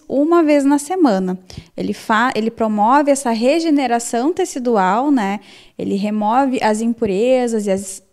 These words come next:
ah, células mortas da pele, né?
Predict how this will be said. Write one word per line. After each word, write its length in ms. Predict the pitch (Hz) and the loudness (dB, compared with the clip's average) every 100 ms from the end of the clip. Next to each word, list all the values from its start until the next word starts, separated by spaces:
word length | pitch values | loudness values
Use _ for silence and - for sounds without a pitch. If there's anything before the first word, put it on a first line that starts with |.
| _ | _
ah, 180 | - 202 | -8 -8
células 580 | 196 - 254 381 370 294 | -4 0 2 2 0 0
mortas 520 | 254 226 220 302 302 | 2 4 2 2 0
da 100 | 226 | -2
pele, 480 | 214 208 175 202 302 - _ _ _ _ _ _ - - _ | -2 -2 0 0 -2 -6 _ _ _ _ _ _ -20 -20 _
né? 300 | 214 185 220 | -4 -4 -4